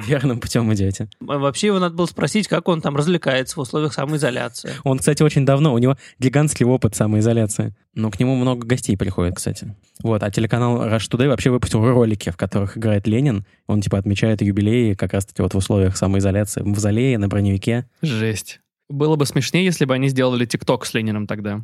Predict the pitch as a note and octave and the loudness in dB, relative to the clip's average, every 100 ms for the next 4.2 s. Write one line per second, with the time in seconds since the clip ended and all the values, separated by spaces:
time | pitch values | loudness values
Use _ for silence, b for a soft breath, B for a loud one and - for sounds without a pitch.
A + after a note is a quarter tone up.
0 | - - A#2 A#2 A2 A2 B2+ A#2+ A#2+ B2+ | -12 -10 -4 -2 0 0 0 0 0 0
1 | A#2+ A#2 A#2 A2 A#2+ A2 A2+ A#2 A2 G#2 | 0 0 -2 -2 -4 -2 -4 -2 -4 -4
2 | A2 _ _ - A#2+ A#2 G#2+ B2+ A2 A2+ | -8 _ _ 0 2 2 2 0 0 0
3 | A2+ A#2 G#2+ A2 A2 A2 G#2+ A2+ D3+ - | 2 2 2 2 2 2 2 2 2 0
4 | B2 | -6